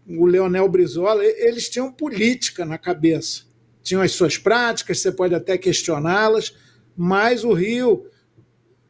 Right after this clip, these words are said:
talvez por ser capital da República, ele concentrava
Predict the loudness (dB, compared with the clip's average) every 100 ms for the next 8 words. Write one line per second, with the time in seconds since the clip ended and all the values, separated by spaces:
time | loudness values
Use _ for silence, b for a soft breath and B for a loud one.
0 | _ _ _ -4 -2 2 0 -2 -6 -2
1 | 0 -2 -4 -2 0 2 2 0 -2 -2
2 | 0 0 0 0 0 -2 -2 0 0 -2
3 | 0 2 2 0 -2 -4 -6